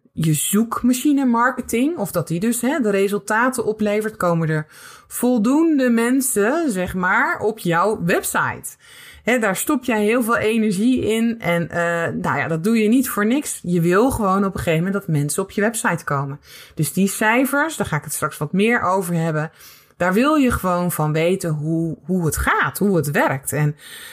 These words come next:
daar wil je ook een soort nulmeting doen, hè? Dus dat je in het begin kijkt van, "Oké, het is nu zo.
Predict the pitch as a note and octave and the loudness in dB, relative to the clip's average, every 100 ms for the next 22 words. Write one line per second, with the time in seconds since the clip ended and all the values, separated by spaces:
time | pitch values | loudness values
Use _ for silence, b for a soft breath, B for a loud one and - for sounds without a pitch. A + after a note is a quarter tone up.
0 | B - F3+ G3+ A3 F3+ F#3+ F3 E3+ F#3 | B -2 2 4 4 4 2 0 -2 -2
1 | E3+ F#3+ G#3 B3+ D4 B3+ B3+ B3+ B3 A#3 | 0 4 4 4 4 2 2 2 2 2
2 | A3+ C4 F#4 A3+ D4 F4+ D#3 D3 - D#3 | 2 2 0 -2 -2 -4 -4 -4 -2 -4
3 | - C#3+ D#3+ D3+ D3+ - G3 F3+ - F3+ | -4 -2 -2 -2 -2 -2 0 -2 -2 0
4 | E3+ D#3+ D3+ D#3 D#3 - D3+ - - - | 0 -2 -4 -4 -4 -4 -4 -6 -8 -6
5 | - D#3+ E3 E3 G#3 A#3+ A#3+ B3+ | -2 0 0 0 2 2 2 0